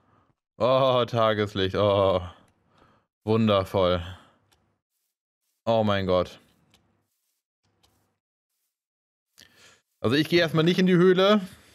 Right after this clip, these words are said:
Zwei Diamanten habe ich hier. Mit dem Dia-, oh, wir haben drei Diamanten. Ui. Wir haben doch drei Diamanten. Also theoretisch könnten wir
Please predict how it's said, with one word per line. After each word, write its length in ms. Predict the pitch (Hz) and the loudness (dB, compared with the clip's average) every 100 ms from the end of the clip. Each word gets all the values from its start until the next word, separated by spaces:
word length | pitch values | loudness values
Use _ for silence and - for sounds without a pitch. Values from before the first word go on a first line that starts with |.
| - | -10
Zwei 280 | - 131 | -2 -2
Diamanten 460 | 139 139 135 135 127 | 0 0 0 -2 -2
habe 200 | 135 165 | -2 -2
ich 100 | 175 | -2
hier. 340 | - 170 170 147 | 0 2 2 0
Mit 220 | 139 131 | -4 -2
dem 160 | 135 | -2
Dia-, 160 | 131 131 | -2 -2
oh, 220 | 196 254 | 0 -2
wir 80 | 143 | 0
haben 100 | 104 | -2
drei 180 | 104 143 | -2 -2
Diamanten. 440 | 113 85 82 90 101 | -2 -4 -4 -8 -10
Ui. 100 | 151 | -10
Wir 200 | 175 90 | -8 -10
haben 800 | - - - _ _ _ _ 92 | -14 -18 -20 _ _ _ _ -6
doch 180 | 92 - | -6 -6
drei 260 | - 92 92 | -4 -4 -2
Diamanten. 560 | 92 87 85 85 92 - - | -2 -2 -4 -6 -12 -16 -10
Also 120 | - 107 | -4 -2
theoretisch 440 | 120 113 147 170 | 0 0 0 -2
könnten 320 | - 190 165 | -4 -4 -2
wir 420 | 156 147 143 147 | 0 2 0 -2